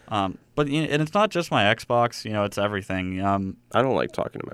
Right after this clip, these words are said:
Speaker 2: I mean, sometimes I talk to my phone for comedic purposes, like, if
Speaker 1: Yeah.
Speaker 2: I wanna find something out and people are, like,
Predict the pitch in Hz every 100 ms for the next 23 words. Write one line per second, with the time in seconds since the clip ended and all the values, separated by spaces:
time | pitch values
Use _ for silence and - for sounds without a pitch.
0 | - 110 107 127 127 156 127 104 98 -
1 | 90 - 92 - 90 92 87 90 - 92
2 | - - 95 90 87 - - 90 92 90
3 | - 90 90 82 78 78 - - 90 90
4 | 87 85 - 78 58 -